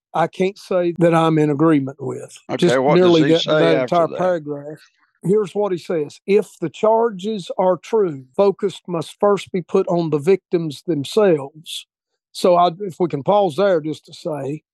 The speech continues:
Speaker 1: it's not
Speaker 2: Right.
Speaker 1: yet been established what these charges even are. So
Speaker 2: Right.
Speaker 1: to use that term victim implies that someone has been, uh, not a willing participant, but
Speaker 2: Correct.
Speaker 1: against their own will,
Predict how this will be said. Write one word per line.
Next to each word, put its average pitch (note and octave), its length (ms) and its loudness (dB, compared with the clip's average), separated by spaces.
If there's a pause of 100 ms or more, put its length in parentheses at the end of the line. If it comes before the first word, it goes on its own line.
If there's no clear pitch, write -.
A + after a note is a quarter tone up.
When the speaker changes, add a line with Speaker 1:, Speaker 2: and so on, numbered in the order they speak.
(380)
Speaker 1:
it's - 180 -4
not G#3 220 2
Speaker 2:
Right. - 0 -
Speaker 1:
yet G3+ 240 2
been F#3+ 160 2
established D3 960 -2 (280)
what G3 260 2
these F3 320 -2
charges F#3 640 -2
even D#3+ 340 -2
are. F#3 340 -4 (680)
So F3+ 320 0
Speaker 2:
Right. E3 40 -10 (100)
Speaker 1:
to E3+ 100 0
use F#3+ 360 -2
that A3 200 -2
term G3+ 300 0
victim E3 500 -2
implies D#3+ 1000 0 (100)
that F3+ 160 -2
someone G3 560 0
has D#3+ 280 0
been, E3+ 360 -2 (120)
uh, F3+ 60 2
not F#3 320 4
a E3+ 80 4
willing E3+ 500 2
participant, - 1200 -8 (160)
but F3 240 2
Speaker 2:
Correct. D#3+ 180 -4
Speaker 1:
against G3 520 -2
their F3+ 220 0
own E3 320 -4
will, F3+ 640 -8